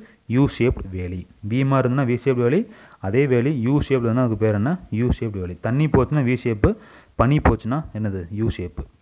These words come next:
அடுத்தது வந்து ஹேங்கிங் வேலி. சரியா? தொங்கும் பள்ளத்தாக்கு. இது எப்படி அப்படின்னா இந்த துணை, ஆ, சாரி, ஆ, துணை பனியாறு இருக்குல்ல,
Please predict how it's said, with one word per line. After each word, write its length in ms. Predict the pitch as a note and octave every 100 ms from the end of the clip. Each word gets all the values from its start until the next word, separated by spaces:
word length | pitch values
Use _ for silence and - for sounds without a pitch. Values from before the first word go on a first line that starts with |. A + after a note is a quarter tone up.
| _ - - -
அடுத்தது 320 | B2 D#3 C#3
வந்து 220 | A#2+ D3 -
ஹேங்கிங் 420 | C#3 D3 D#3 D3
வேலி. 320 | G2 F#2 F2+ - - - - -
சரியா? 280 | G#2 A#2 A#2 -
தொங்கும் 460 | B2 D3+ C#3+ D3
பள்ளத்தாக்கு. 600 | - G#2 G#2 F2+ E2 E2+ - _
இது 200 | A2 C#3
எப்படி 200 | D3 C3+
அப்படின்னா 340 | A2 G#2 F3 A3+ - - - _ -
இந்த 460 | A2+ A2 G#2+ G#2 -
துணை, 280 | D3 D#3+ A#2
ஆ, 140 | A2
சாரி, 200 | G#2 G#2 A2+
ஆ, 140 | A2
துணை 220 | C#3+ D#3 C3+
பனியாறு 360 | C3 C3 A#2
இருக்குல்ல, 280 | G#2+ B2